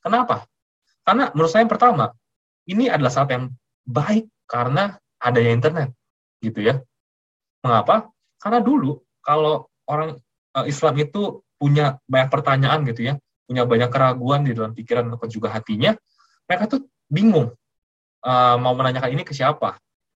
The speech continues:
Dan mereka juga takut gitu ya, kalau tanya ke orang, eh, ke orang lain ataupun juga ke teman-teman mereka yang Muslim. Karena nanti dikiranya bahwa iman mereka lemah,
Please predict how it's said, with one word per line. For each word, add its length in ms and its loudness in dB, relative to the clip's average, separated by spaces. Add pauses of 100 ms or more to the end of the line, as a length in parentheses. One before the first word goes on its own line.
(120)
Dan 160 -2
mereka 160 -2
juga 240 -2
takut 240 -2
gitu 240 -8
ya, 160 -4
kalau 160 -4
tanya 160 -4
ke 80 -8
orang, 400 0
eh, 320 -6
ke 160 -8
orang 240 4
lain 200 2 (120)
ataupun 160 -6
juga 240 0
ke 160 -6
teman-teman 320 -6
mereka 240 -4
yang 80 -2
Muslim. 240 -2 (480)
Karena 240 0
nanti 160 0
dikiranya 560 -2
bahwa 240 -6
iman 240 -6
mereka 160 -6
lemah, 560 0